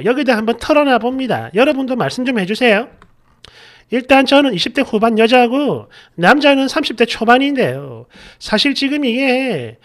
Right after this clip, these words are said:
제가 하고자 하는 이야기에서 그렇게 중요한 건 아닙니다. 다만 서로의 조건이나 뭐 하는 일, 스펙, 그리고 외모까지 다 비슷비슷해요.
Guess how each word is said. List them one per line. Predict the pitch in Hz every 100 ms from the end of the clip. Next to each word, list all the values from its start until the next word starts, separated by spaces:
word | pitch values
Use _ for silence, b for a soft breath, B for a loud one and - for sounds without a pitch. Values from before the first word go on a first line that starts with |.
| b b
제가 | - 180
하고자 | 269 226 226 269 269
하는 | 262 254
이야기에서 | 165 160 214 220 226 220 226
그렇게 | 233 262 302 -
중요한 | 294 170 220 262
건 | 269 294
아닙니다. | 180 175 233 226 113 107 b b _
다만 | 156 226 269 247 269 160 98 b b
서로의 | - - 240 294 277
조건이나 | 269 311 302 269 240 214
뭐 | 202 196
하는 | - 262 277
일, | 240 226
스펙, | - - 233 330 285 127 B B _
그리고 | - 311 180
외모까지 | 139 214 311 302 294 226 226 139
다 | 185 233
비슷비슷해요. | - 170 240 269 269 330 339 208 104